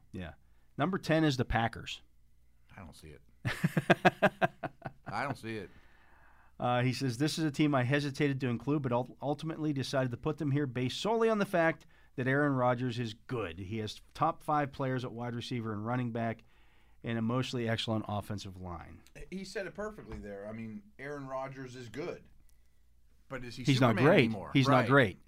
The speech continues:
Speaker 2: For
Speaker 1: Aaron
Speaker 2: them to go and win the Super Bowl, he
Speaker 1: They
Speaker 2: has
Speaker 1: need
Speaker 2: to
Speaker 1: great
Speaker 2: play
Speaker 1: Aaron Rodgers, yeah.
Speaker 2: like he did against the Steelers in the Super Bowl. I, I haven't seen that guy in a while.
Speaker 1: Yeah,
Speaker 2: It
Speaker 1: that
Speaker 2: could happen. He could
Speaker 1: they're built for Aaron Rodgers to be great
Speaker 2: Mm-hmm.
Speaker 1: because the, the guys around him offensively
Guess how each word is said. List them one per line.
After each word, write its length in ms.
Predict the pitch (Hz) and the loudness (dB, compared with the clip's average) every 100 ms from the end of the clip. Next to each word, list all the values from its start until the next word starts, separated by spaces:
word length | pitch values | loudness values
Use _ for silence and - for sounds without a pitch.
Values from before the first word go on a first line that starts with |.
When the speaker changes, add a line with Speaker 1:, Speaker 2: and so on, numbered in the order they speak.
| - | -10
Speaker 2:
For 100 | 120 | 0
Speaker 1:
Aaron 140 | 135 147 | 4 4
Speaker 2:
them 100 | 180 | 2
to 60 | 165 | -2
go 320 | 160 147 139 | -2 -4 -4
and 80 | 131 | -6
win 140 | 127 | -6
the 60 | 110 | -8
Super 200 | 156 143 | -8 -8
Bowl, 220 | 117 110 | -6 4
he 40 | |
Speaker 1:
They 100 | 143 | 8
Speaker 2:
has 60 | 151 | 12
Speaker 1:
need 120 | 151 | 10
Speaker 2:
to 40 | 127 | 12
Speaker 1:
great 200 | 147 143 | 10 12
Speaker 2:
play 80 | |
Speaker 1:
Aaron 160 | 135 123 | 10 8
Rodgers, 420 | 120 110 87 87 | 8 6 4 -2
yeah. 140 | 113 85 | -2 0
Speaker 2:
like 140 | 135 | -4
he 60 | 139 | -4
did 160 | 127 123 | -4 -4
against 320 | 123 - - | -6 -10 -8
the 60 | |
Steelers 160 | 127 110 | -8 -6
in 60 | 104 | -8
the 60 | |
Super 240 | 107 113 92 | -8 -10 -10
Bowl. 160 | 76 - | -12 -8
I, 100 | 110 | -6
I 120 | 113 | -6
haven't 180 | 117 117 | -6 -8
seen 140 | 120 | -10
that 140 | 101 90 | -12 -12
guy 100 | 82 | -14
in 60 | 76 | -16
a 20 | |
while. 140 | 73 - | -14 -4
Speaker 1:
Yeah, 160 | 107 - - | -4 -4 -12
Speaker 2:
It 40 | - | -2
Speaker 1:
that 100 | 131 | 0
Speaker 2:
could 80 | 185 | 2
happen. 360 | 147 147 175 - - | 0 -4 -8 -14 -18
He 100 | 110 123 | -12 0
could 80 | |
Speaker 1:
they're 140 | 147 175 | 4 4
built 520 | 131 156 156 156 - - - | 4 4 4 4 -4 -20 -6
for 360 | 147 143 139 143 | 4 6 8 8
Aaron 280 | 135 131 123 | 6 6 6
Rodgers 360 | 123 117 107 | 4 2 -2
to 120 | - 110 | -4 2
be 220 | 123 147 | 6 6
great 380 | 117 98 82 - | 6 -2 -4 -6
Speaker 2:
Mm-hmm. 180 | 117 127 | -4 -2
Speaker 1:
because 300 | 131 131 110 | 2 2 2
the, 100 | 120 | -2
the 140 | 113 | -2
guys 360 | 113 123 139 123 | -2 2 2 2
around 400 | 113 120 139 127 | 2 4 4 6
him 160 | 123 113 | 4 4
offensively 720 | 104 - 139 - 101 98 | 2 2 0 0 -2 -2